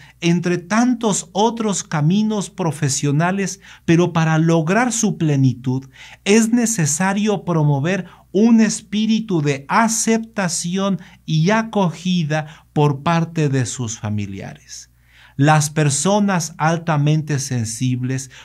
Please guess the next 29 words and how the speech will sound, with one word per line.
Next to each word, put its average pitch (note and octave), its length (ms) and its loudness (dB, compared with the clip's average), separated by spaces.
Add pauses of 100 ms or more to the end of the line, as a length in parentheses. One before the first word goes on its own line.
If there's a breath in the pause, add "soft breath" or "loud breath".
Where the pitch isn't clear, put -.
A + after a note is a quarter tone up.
(140 loud breath)
pueden A3 320 2
ser G#3 240 0
muy C4 380 6
felices G#3 760 -2 (220 loud breath)
e E3+ 100 4
irradiar F#3+ 720 2
su A#3 180 0
felicidad D#3+ 840 -2 (220 loud breath)
cuando F3+ 400 4
viven A3+ 420 4
en F#3 180 4
un A#3 180 2
ambiente F#3+ 800 0
que D#3 160 0
les D3+ 240 2
permite G3 840 -2
expresarse D#3+ 1300 -2 (160 loud breath)
y E3 140 0
a F3+ 60 2
la F3+ 200 -2
vez G#3+ 260 0
les G#3 220 2
brinda G#3 340 2
herramientas E3+ 1040 2 (240 loud breath)
para C#3 300 2
seguir C3+ 500 -2
creciendo. A2+ 840 -4 (460 soft breath)
Pero E3+ 300 4
también D#3 720 0